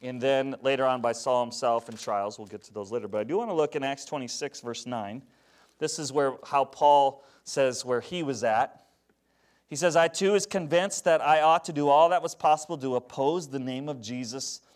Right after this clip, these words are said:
in Nazareth." Was Paul sincere? Absolutely sincere. "And that is just what I did in Jerusalem. On the authority of the chief priests, I put many of the saints in prison,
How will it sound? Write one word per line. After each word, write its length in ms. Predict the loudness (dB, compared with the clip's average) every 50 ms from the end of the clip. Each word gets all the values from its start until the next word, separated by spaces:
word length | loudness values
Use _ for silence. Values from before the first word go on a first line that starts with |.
| _ _ -14
in 140 | -12 -8 -6
Nazareth." 680 | -4 -2 -2 -2 -4 -6 -12 -14 -16 _ _ _ _ _ _ _ _
Was 140 | -6 -6 -6
Paul 320 | -2 2 6 8 8 8
sincere? 720 | 6 4 -2 -6 -6 -6 -6 -4 -2 2 4 4 4 2 0 -10 -20 _ _ _ _ _ _ _ _ _ _ _ _ _ _ -12
Absolutely 720 | -8 -8 -6 -6 -6 -6 -4 -2 -2 -2 -2 -2 -4 -4
sincere. 540 | -6 -8 -10 -12 -12 -12 -12 -12 -14 -16 -20 -20 _ _ _ _ _ _ _ _ _ _ _ _ _ _ _ _ _ _ _ _ _ _ _ _ _ _ _ _ _ _ _ _ _ _ _ _ _ _ _ _ _ _ _ _ -8
"And 460 | -4 -2 0 0 0 0 0 -4 -8 -14 -16 _ _ _ _ -4
that 260 | 0 4 4 4 4
is 100 | 2 0
just 280 | -4 0 0 0 0 0
what 120 | 2 2
I 80 | 2 2
did 240 | 2 2 0 0 0
in 120 | 0 -2
Jerusalem. 540 | -4 -6 -4 -4 -6 -6 -6 -6 -6 -4 -4
On 140 | -4 -6 -4
the 120 | -4 -6
authority 400 | -8 -4 -2 0 2 2 0 -2
of 80 | -4 -6
the 60 | -8
chief 280 | -10 -10 -12 -12 -12 -12
priests, 300 | -10 -10 -10 -8 -6 -6
I 40 | -6
put 280 | -6 -6 -8 -8 -6
many 340 | -6 -6 -6 -6 -6 -6 -6
of 140 | -6 -6 -4
the 80 | -6 -6
saints 400 | -6 -6 -6 -8 -8 -8 -12 -12
in 100 | -14 -12
prison, 480 | _ -4 -4 -4 -4 -4 -8 -8 -10